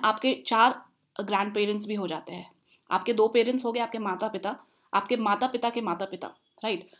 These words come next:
तो चार उधर हो गए। फिर आपके जो माता पिता है, अ, के जो माता पिता है, उनके माता पिता। I hope आप ये चीज़ें देख रहे हैं, ठीक है?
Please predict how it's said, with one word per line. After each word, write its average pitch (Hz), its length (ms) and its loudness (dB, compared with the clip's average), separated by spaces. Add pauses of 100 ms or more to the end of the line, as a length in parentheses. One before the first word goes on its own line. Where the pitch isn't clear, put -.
(180)
तो 214 220 -2
चार 208 300 4
उधर 208 200 0
हो 214 80 -2
गए। 196 160 -2 (420)
फिर 285 120 6
आपके 247 440 6
जो 302 140 2
माता 262 300 4
पिता 262 260 -2
है, 262 280 0
अ, - 360 -14
के 247 360 0
जो 254 140 0
माता 220 240 0
पिता 226 220 -2
है, 247 260 -4
उनके 240 400 0
माता 220 280 -2
पिता। - 300 -14 (480)
I 233 120 2
hope 269 260 4
आप 226 180 6
ये 233 300 0
चीज़ें 220 540 -4 (120)
देख 202 240 -2
रहे 185 100 -6
हैं, 175 280 -12
ठीक 226 120 -6
है? - 160 -6